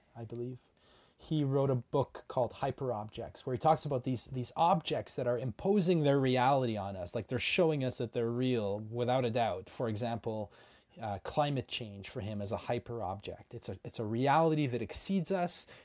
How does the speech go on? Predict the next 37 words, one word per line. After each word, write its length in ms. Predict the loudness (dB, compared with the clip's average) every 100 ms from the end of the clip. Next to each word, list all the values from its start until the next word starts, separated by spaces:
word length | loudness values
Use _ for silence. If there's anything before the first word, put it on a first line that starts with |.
| -6
and 100 | -2
that 100 | 0
we 100 | -2
have 300 | 0 0 -2
to 80 | -14
face, 600 | -10 -8 -6 -8 -10 -12 -16 -18 -6
but 140 | -2
that 120 | 0
our 120 | 2
f-, 180 | 0 -2 -14
current 260 | -6 -4 -4
frames 320 | -4 -4 -4
of 120 | 0
reference 420 | 2 2 -4 -6
can't 240 | -6 -8 -6
make 180 | -10
sense 340 | -10 -10 -10 -12
of. 280 | -16 -16 -20 -20 -20 -20 -20 _
So 160 | -4 -2
these 220 | 0 0
hyperobjects 800 | 4 6 8 6 6 4 0 -2
come 160 | -6 -4
up, 200 | -4 -4
and 160 | -4
we, 240 | -2 -2 -2
we 160 | -2 -2
are 100 | -2
forced 840 | -6 2 4 4 0 -6 -14 -18 -8
to 640 | -4 -2 -2 -2 -6 -8 -12 -20 _ -8
undergo 540 | -6 -2 0 2 2
a 60 | 2
kind 200 | 0 -4
of 160 | -4 -8
paradigm 500 | -2 2 2 2 0
shift 440 | -4 -4 -4 -4
to 340 | -4 -2 -2 -2
accommodate 720 | -4 -2 0 0 0 -2